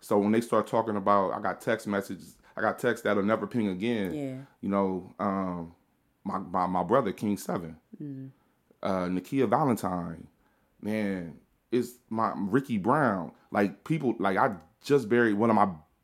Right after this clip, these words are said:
Speaker 1: closest friends this year.
Speaker 2: Mm.
Speaker 1: So I'm, like, that song,
Speaker 2: Yeah, man.
Speaker 1: like, it hits so different
Speaker 2: Yeah, man.
Speaker 1: for me. And, and, and, and I know you. I think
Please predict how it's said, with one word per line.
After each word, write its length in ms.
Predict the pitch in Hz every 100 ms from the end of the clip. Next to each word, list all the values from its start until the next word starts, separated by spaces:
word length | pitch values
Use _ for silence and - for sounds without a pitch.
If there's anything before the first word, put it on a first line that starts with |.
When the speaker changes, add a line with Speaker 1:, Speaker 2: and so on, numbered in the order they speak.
| -
Speaker 1:
closest 600 | - 113 139 143 127 110
friends 520 | 131 127 104 92 80 _ _ _ -
this 180 | 98 127
year. 320 | 127 82 - _ 196
Speaker 2:
Mm. 340 | 165 156 156 _
Speaker 1:
So 160 | - 151
I'm, 160 | 156 - _ _ - _ _ _ _ _ 131
like, 260 | 127 117 - 104
that 180 | 165 -
song, 600 | - 165 208 160 101 95
Speaker 2:
Yeah, 260 | 143 143
man. 300 | 139 123 127 - _ _ _ _ _
Speaker 1:
like, 280 | 117 117 - -
it 140 | 127
hits 360 | 120 151 - -
so 1300 | - 143 135 151 156 160 160 165 160 165 160 143 - -
different 640 | 175 180 - 135 117 104
Speaker 2:
Yeah, 240 | 160 151 143
man. 360 | 135 127 139 -
Speaker 1:
for 180 | - 123
me. 300 | 123 160 127
And, 100 | 123
and, 420 | 131 135 123 113 - _ _ _ -
and, 300 | 117 117 143 -
and 200 | 151 156
I 120 | 165 170
know 240 | 156 143
you. 200 | 117 120
I 60 | 139
think 320 | 160 131